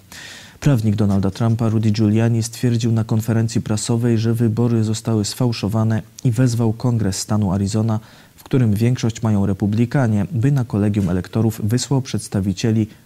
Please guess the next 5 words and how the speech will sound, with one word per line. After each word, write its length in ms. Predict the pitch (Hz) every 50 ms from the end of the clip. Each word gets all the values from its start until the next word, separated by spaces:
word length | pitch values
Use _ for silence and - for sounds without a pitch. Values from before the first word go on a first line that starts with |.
| _
którzy 300 | - - - 131 131 135
zagłosują 680 | 123 123 120 120 123 120 117 - - 113 110 110 110 98
za 200 | 95 - 120 123
Donaldem 520 | 123 127 120 107 92 82 80 82 92 104
Trumpem. 500 | - - 120 107 98 90 - 95 90 90